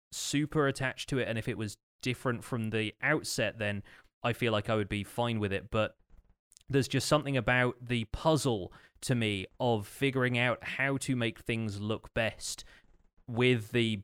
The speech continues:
blocks that we have, with the textures that we have, with default vanilla. That, that is part of the game for me in an intrinsic way that I can't really remove.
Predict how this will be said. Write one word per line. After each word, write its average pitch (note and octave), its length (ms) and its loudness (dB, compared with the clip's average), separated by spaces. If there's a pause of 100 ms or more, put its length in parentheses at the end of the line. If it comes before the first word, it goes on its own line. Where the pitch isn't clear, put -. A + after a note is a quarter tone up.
(120)
blocks A2+ 380 0
that A2+ 100 -2
we G2 120 -6
have, A#2 240 4
with A2 140 -2
the G#2+ 80 -4
textures - 560 -6
that F#2+ 120 -4
we G#2 100 -4
have, G#2+ 400 0
with G2+ 280 -2
default G#2+ 420 -4
vanilla. G#2 420 0 (440)
That, A#2+ 460 0
that C3+ 220 2
is D3 140 2
part D3 320 0
of B2 100 -8
the A#2 80 -4
game A2+ 440 2
for G#2+ 160 -6
me G2+ 240 0
in G2+ 100 -2
an G#2 100 -2
intrinsic A2 560 0
way A2 200 2
that G#2 120 0
I G2+ 60 0
can't A2+ 260 -4
really G2+ 240 -2
remove. G2 580 -4